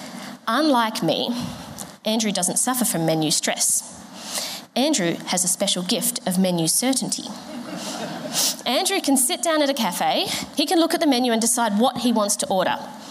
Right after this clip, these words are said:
And then he can quite calmly sit with his decision in absolute certainty. It doesn't matter what the other people at the table are ordering. It doesn't matter if he sees another dish coming out that looks amazing.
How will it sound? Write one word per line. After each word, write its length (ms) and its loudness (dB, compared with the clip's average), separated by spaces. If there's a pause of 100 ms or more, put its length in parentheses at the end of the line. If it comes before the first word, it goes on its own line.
(480)
And 100 0
then 120 4
he 120 4
can 160 2
quite 300 2
calmly 380 4
sit 340 0
with 160 4
his 160 6
decision 500 2
in 260 0
absolute 440 0
certainty. 560 -2 (560)
It 80 0
doesn't 240 4
matter 220 4
what 180 2
the 100 4
other 120 2
people 280 2
at 120 0
the 60 2
table 340 0
are 60 0
ordering. 440 2 (480)
It 40 0
doesn't 300 4
matter 220 2
if 160 -2
he 80 4
sees 240 2
another 260 2
dish 300 0
coming 320 2
out 140 0
that 80 2
looks 180 0
amazing. 440 2